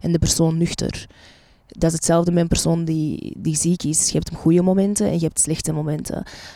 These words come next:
Ehm, en de goede momenten, daar was zij een goede mama, deed zij enorm haar best om een goede mama te zijn. En dan waren er extreem slechte momenten die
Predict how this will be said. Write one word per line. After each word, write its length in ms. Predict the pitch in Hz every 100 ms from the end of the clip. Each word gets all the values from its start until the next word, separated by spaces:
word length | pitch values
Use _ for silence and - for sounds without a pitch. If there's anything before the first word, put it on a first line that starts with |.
| - -
Ehm, 520 | - 160 156 156 151 - - -
en 340 | - 165 160 156
de 80 | 165
goede 220 | 170 175
momenten, 600 | 165 165 170 170 165 165 - - - _ _ _ _ - -
daar 500 | 165 160 156 - - -
was 320 | - - 165
zij 140 | 160 165
een 140 | 160
goede 260 | 165 160 160
mama, 260 | 151 202
deed 220 | 202 175
zij 140 | - -
enorm 320 | 160 165 165
haar 180 | 160 160
best 220 | 165 -
om 80 | 160
een 100 | 156
goede 180 | 160 156
mama 200 | 156 156
te 120 | 156
zijn. 400 | 156 143 175 214
En 120 | - 160
dan 120 | 156
waren 220 | 151 156
er 120 | 160 -
extreem 380 | - - 151 156
slechte 320 | - 156 165
momenten 520 | 156 156 156 120 -
die 360 | - 175 160 160